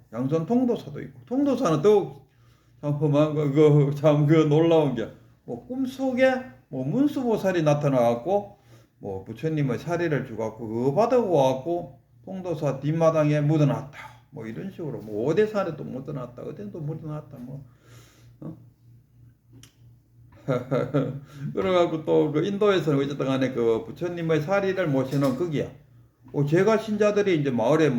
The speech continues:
이래 모셔놓 있겠냐. 거기 이제 무슨 소물이 있다 안 하면, 어, 그 사리탑에 가서 절하면은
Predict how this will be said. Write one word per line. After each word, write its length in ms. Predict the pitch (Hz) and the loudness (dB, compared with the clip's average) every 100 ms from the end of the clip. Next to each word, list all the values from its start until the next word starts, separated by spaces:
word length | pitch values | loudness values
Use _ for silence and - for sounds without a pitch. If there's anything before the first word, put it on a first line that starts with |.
| 117 | -4
이래 200 | 117 113 | -6 -4
모셔놓 420 | 117 120 120 143 127 | -2 -2 -2 -2 -2
있겠냐. 260 | - 90 - _ _ _ _ - _ | -4 -14 -18 _ _ _ _ -20 _
거기 260 | 220 220 | -6 -2
이제 160 | 190 143 | 0 -2
무슨 360 | 113 98 - 156 | -4 -4 -4 -2
소물이 400 | 190 208 208 214 | 0 0 0 0
있다 140 | 208 | 0
안 140 | 196 202 | 0 0
하면, 240 | 208 202 131 - - _ - | -2 0 0 -2 -12 _ -6
어, 220 | 170 151 | -4 0
그 140 | 175 | 0
사리탑에 560 | 147 247 262 233 208 190 | 0 0 0 -2 -2 2
가서 320 | 160 147 175 | 2 2 -2
절하면은 720 | 147 185 220 214 143 104 - | 0 2 2 2 0 -4 -10